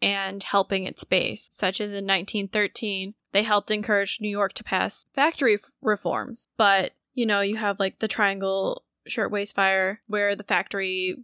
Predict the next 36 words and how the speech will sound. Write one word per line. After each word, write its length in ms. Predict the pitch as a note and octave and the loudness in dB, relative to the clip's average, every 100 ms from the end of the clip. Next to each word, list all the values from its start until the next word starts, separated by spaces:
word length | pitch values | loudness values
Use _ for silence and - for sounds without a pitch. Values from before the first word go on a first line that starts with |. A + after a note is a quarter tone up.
| _ - | _ 0
caught 260 | G#3 - | 2 2
fire 420 | G#3 F#3 F#3+ F#3 - | 4 4 4 2 0
and 420 | G3 G3+ F#3+ - - - | 0 -2 -6 -12 -12 -4
the 140 | G#3+ | 0
workers 320 | G3 G3 G3+ | 0 0 -4
couldn't 160 | - F#3+ | -2 -2
get 100 | F#3 | 0
out 120 | F3 | 0
and 60 | F#3+ | 0
a 40 | |
lot 180 | F3+ - | 0 0
of 80 | - | -2
people 220 | F3 F3 | -8 -2
died. 360 | F3 D3 - - _ - | 2 2 2 -6 _ 0
We're 200 | A3+ G#3+ | 2 2
gonna 260 | A3+ G3 - _ _ | 0 -2 -10 _ _
also 280 | B3 B3 A#3 | -8 -4 -2
cover 300 | - G#3 G3 | 2 2 2
that 160 | F#3+ D#3+ | 0 -2
eventually. 560 | - - G#3 F#3+ - A3 _ - | -4 -6 -4 -4 -4 -8 _ 2
But 520 | A3 G3 - - - _ | 4 4 2 -6 -12 _
they 460 | - A3 A3 A3 A3 - | 0 2 4 2 0 -2
push 320 | - A3+ - | 0 0 0
through 600 | A#3 G#3+ G3+ G3 G3 G#3 _ - | 0 0 2 2 0 -4 _ -8
to 40 | |
get 160 | G3+ - | -8 -4
sprinklers 720 | - D4 D4 C#4+ C4 B3+ - | -2 0 2 2 2 0 -2
and 240 | A3 G#3 | -4 -4
much 400 | G#3+ A3 A3 - | 0 0 0 -4
more, 320 | A3+ G#3 G3+ F#3+ | -4 -2 0 0
like, 280 | F#3+ - _ _ | -4 -8 _ _
workplace 800 | A#3+ A#3 A#3 - A#3+ G#3 G3+ - - | -4 0 0 0 2 2 0 -6 -14
reforms, 920 | - - B3 B3 A#3+ A#3 A3+ A#3 - - | -14 -2 2 4 2 0 -4 -10 -16 -20
such 320 | - A3 G3 G3+ | -4 0 2 0
as 160 | F#3+ - | -2 2
unemployment 760 | A3+ G#3+ - A#3 A3+ A3 G3 | 2 2 2 2 4 0 0